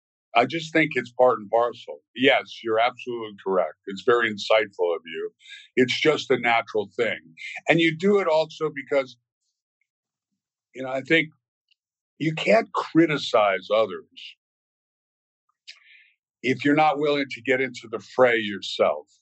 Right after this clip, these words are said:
in my opinion. Um, I look at Francois Truffaut, you know, he was a film critic. And then I think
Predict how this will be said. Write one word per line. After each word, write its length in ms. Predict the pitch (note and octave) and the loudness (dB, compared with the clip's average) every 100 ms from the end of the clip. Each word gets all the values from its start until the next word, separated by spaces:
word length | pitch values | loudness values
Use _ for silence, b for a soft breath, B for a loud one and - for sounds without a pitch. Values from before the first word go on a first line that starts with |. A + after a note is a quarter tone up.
| _ _ _ _ A2 | _ _ _ _ -6
in 160 | A2 | -2
my 200 | G#2+ G2+ | 2 2
opinion. 480 | F2+ - E2+ D2+ C#2+ _ _ _ B B B B _ - | 0 -4 -10 -10 -20 _ _ _ B B B B _ 0
Um, 500 | F2+ F2+ F2 E2 E2 _ _ _ _ _ _ _ _ _ | 2 4 2 -2 -14 _ _ _ _ _ _ _ _ _
I 140 | - A2 - | -2 -2 0
look 260 | B2+ B2+ A#2+ | 0 2 0
at 100 | A#2+ | -2
Francois 500 | - A#2 G#2+ - A2+ | 2 2 2 0 0
Truffaut, 840 | G2 - A2 G2+ B2 C3 F2 D#2 E2 - | 0 -8 -12 -2 4 4 4 -2 -12 -8
you 100 | F#2 | -2
know, 200 | F#2 F#2+ | 0 0
he 140 | G#2 | -2
was 220 | G#2 G2+ | -4 -4
a 60 | G2+ F#2+ B2+ | -6 -2 0
film 300 | B2+ A#2 A#2+ - | 2 0 -8 0
critic. 360 | E3 D#3 G2 - _ _ _ _ _ _ _ _ | 2 2 -2 -10 _ _ _ _ _ _ _ _
And 240 | G#2 A2 A#2 | -4 0 2
then 340 | A#2 A2 A2 _ _ _ _ _ _ _ _ _ _ _ _ - | 2 0 -6 _ _ _ _ _ _ _ _ _ _ _ _ -2
I 120 | A#2 | 0
think 260 | B2 E3+ | 0 -2